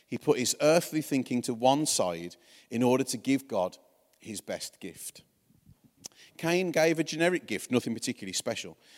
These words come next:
whereas Abel gave the most significant gift that he had in his hand at that time.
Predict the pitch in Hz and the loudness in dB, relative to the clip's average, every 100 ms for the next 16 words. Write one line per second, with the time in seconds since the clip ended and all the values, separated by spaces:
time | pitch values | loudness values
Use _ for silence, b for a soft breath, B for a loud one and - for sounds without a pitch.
0 | b - 113 110 - 170 160 120 95 101 | b -2 0 0 4 4 4 0 -2 -2
1 | 101 104 _ b b - 117 123 143 - | -2 -6 _ b b -6 0 4 4 2
2 | - 131 - 131 143 - 135 113 107 - | 0 -2 -4 -4 -4 -4 -6 -4 -8 -8
3 | - 107 - 127 120 117 107 98 b b | -12 -12 -8 -6 -6 -6 -8 -10 b b
4 | _ 120 117 131 - 98 85 85 82 _ | _ -4 0 0 0 -4 -10 -14 -20 _
5 | _ _ _ 101 - 90 - - 82 | _ _ _ -12 -8 -8 -8 -12 -12